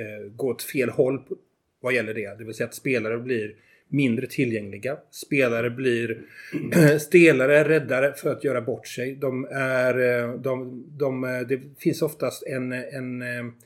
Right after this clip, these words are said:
ohälsosam s-, br-, alltså mellanrum mellan, i relationen mellan spelare, tränare och,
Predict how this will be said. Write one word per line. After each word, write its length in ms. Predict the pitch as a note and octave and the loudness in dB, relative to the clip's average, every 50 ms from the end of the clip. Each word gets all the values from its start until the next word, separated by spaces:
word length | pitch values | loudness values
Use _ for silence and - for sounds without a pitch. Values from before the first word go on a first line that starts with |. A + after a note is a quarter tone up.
| _ _ _ | _ _ _
ohälsosam 880 | - F#3+ F3 C#3 B2 - - B2+ A2+ - - - - - D3+ D3+ D#3 D3 | 4 4 6 4 4 2 0 -2 -4 -6 -8 -12 -6 -6 -4 -4 -4 -4
s-, 240 | - - - - - - _ _ _ _ | -6 -8 -12 -14 -16 -20 _ _ _ _
br-, 540 | - B2+ A#2 G#2+ - F3 D#3+ D#3+ F3+ F3+ D#3+ | -14 -14 0 4 4 6 6 4 2 -2 -6
alltså 200 | D3+ - - - | -8 -10 -10 -12
mellanrum 840 | C#3 D3 D3+ D3 D#3+ F3+ F3 D3+ C3 A#2 - C#3 D3 D#3 D3 B2 - - _ | -12 -8 -4 2 4 4 4 4 2 0 0 0 0 -2 -4 -6 -10 -18 _
mellan, 600 | - - B2+ C3+ C#3 D3 C#3 B2+ B2+ B2+ B2+ C3 | -20 -16 -10 -4 -2 -2 -2 -2 -4 -6 -8 -8
i 120 | D3 E3 C#3+ | -4 -2 0
relationen 600 | C#3+ C#3+ C#3 C3 - - B2+ A#2+ A#2+ A#2 A#2+ B2+ | 2 2 2 0 0 -2 -2 -2 -4 -6 -6 -4
mellan 240 | C3 B2 A#2 A2+ G#2 | -4 -4 -4 -6 -10
spelare, 380 | - - D3 C3+ A#2 A#2 A2+ | -8 -6 -4 -4 -4 -4 -6
tränare 420 | A2 - C#3 B2 A2+ G#2 G#2 A2+ - | -4 -4 -4 -4 -4 -6 -8 -10 -8
och, 180 | - B2 - - | -8 -10 -10 -12